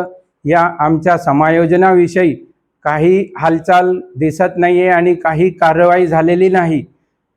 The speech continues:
तर या आपल्या या चॅनलच्या माध्यमातून माझी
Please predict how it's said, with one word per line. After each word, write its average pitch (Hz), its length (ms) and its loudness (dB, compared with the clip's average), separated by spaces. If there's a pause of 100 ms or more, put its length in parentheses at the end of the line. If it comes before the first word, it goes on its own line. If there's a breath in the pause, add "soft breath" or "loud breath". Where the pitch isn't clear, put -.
(160)
तर 180 260 0 (520)
या 170 400 2 (320)
आपल्या 180 340 0
या 175 180 2
चॅनलच्या 175 580 0
माध्यमातून 175 680 0
माझी 165 320 -2